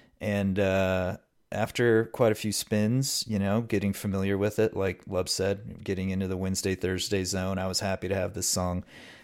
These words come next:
come up on the playlist after not quite,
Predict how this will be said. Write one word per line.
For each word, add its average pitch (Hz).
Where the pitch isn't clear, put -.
come 104
up 98
on 92
the 90
playlist 92
after 101
not 107
quite, 104